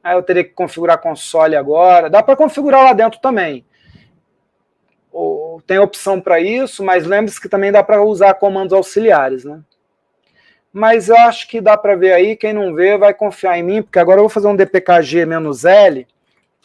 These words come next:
é, pipe grep, Apache, opa, faltou o grep, e ele tem que mostrar a Apache dois, né?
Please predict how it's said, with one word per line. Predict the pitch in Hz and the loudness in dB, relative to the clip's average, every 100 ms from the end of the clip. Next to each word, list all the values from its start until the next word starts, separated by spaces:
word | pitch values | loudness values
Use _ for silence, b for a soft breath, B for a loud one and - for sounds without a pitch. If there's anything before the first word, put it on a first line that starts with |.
| _ _ _ | _ _ _
é, | 180 175 175 175 165 165 | 0 4 4 4 4 0
pipe | 156 - 208 220 180 | -2 2 2 4 0
grep, | 151 175 208 202 - 123 _ _ _ _ _ _ _ _ | 2 4 4 2 -10 -16 _ _ _ _ _ _ _ _
Apache, | 180 - 185 208 226 - - 131 _ _ _ _ _ _ _ _ | -6 0 2 4 4 0 -16 -20 _ _ _ _ _ _ _ _
opa, | - - 190 _ _ _ _ _ | -14 -12 -12 _ _ _ _ _
faltou | _ 143 139 139 | _ -12 -8 -6
o | |
grep, | 139 165 196 _ _ | 0 2 0 _ _
e | 170 | -2
ele | 185 | 0
tem | 196 | 0
que | 202 | 0
mostrar | 202 208 | 2 4
a | |
Apache | 214 226 202 | 4 2 0
dois, | 233 190 196 | 2 4 4
né? | 151 185 | 0 -12